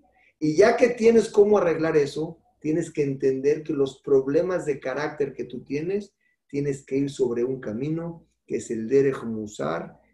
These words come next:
que tienes que arreglarlos tú. Hasta aquí creo que concluimos una pequeña, ya gran parte del primer capítulo del Gaón de Vilna.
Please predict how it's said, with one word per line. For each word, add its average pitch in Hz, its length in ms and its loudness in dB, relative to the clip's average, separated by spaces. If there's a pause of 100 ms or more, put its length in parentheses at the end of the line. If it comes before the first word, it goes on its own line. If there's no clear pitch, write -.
(100)
que 113 140 -6
tienes 123 380 -8
que 117 80 -6
arreglarlos 104 560 -8
tú. - 120 -20 (460)
Hasta 127 260 -4
aquí 165 240 0
creo 165 220 0
que 143 80 0
concluimos 156 720 0 (180)
una 143 440 -2
pequeña, 131 680 -2
ya 120 320 -2
gran 131 280 -2
parte 131 300 0
del 110 80 -2
primer 117 300 -4
capítulo - 500 -6
del 107 160 -4
Gaón 120 200 -2
de 104 80 -4
Vilna. 160 440 -2